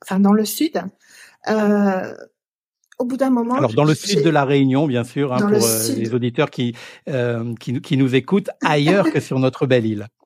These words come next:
Speaker 1: <laughs> Bien sûr. Dans le sud de la Réunion, c'est vrai que, euh, travailler avec, ce lien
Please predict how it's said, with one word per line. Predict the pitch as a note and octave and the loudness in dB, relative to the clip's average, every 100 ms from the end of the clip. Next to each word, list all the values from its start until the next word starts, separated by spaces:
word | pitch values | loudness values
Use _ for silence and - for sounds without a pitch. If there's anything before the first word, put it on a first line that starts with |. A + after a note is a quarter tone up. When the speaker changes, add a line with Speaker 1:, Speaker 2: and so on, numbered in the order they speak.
| _ - | _ -12
Speaker 1:
<laughs> | A#3+ | -10
Bien | G#3+ A3 G#3 G#3+ | -8 -4 -4 -6
sûr. | B3+ A#3 - - - | -10 -12 -14 -20 -4
Dans | A#3 | 0
le | A3+ | 0
sud | D4+ C4+ | 2 0
de | |
la | A#3+ | 2
Réunion, | A#3 A#3+ A3+ A#3+ D4+ - - - - | 0 0 0 0 -2 -10 -20 -18 -8
c'est | - C4+ | -2 0
vrai | D4 | 2
que, | D4 C#4 - - | 0 -2 -4 -4
euh, | A3+ F#3+ | -4 -2
travailler | - D#4+ D#4 C#4 | -2 0 2 2
avec, | A#3+ A#3+ - - - B3+ | 2 2 0 -6 -6 -4
ce | G#3 - | -4 0
lien | C#4 D#4+ | 2 2